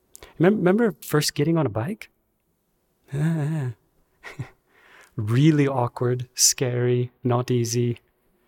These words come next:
<laughs> And it's so funny because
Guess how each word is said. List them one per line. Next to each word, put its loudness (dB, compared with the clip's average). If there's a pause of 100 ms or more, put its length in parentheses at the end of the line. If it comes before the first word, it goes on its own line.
(520)
<laughs> -2 (2500)
And 4
it's 4
so 6
funny 2
because -2